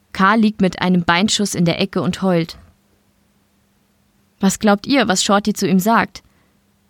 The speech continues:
Er sagt, "Was willst du von deiner Ex auch anderes erwarten?" Ein paar Schritte und etwas Blut später sitzen sie in Jakes alter Karosse.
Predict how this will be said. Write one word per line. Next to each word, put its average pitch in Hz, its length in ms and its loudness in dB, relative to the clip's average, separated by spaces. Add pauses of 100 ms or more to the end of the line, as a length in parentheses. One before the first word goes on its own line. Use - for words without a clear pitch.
Er 185 100 2
sagt, 185 420 -2 (1300)
"Was 180 220 -4
willst 226 240 0
du 233 60 0
von 214 180 2
deiner 208 260 4
Ex - 220 -6
auch - 160 -6
anderes 214 360 0
erwarten?" 202 500 0 (1600)
Ein 165 180 0
paar 170 160 0
Schritte 208 460 0 (300)
und 208 140 2
etwas 208 300 0
Blut 254 260 2
später 214 440 2
sitzen 214 360 2
sie 185 160 2
in 170 100 2
Jakes 180 340 -2
alter 180 280 0
Karosse. 185 540 -2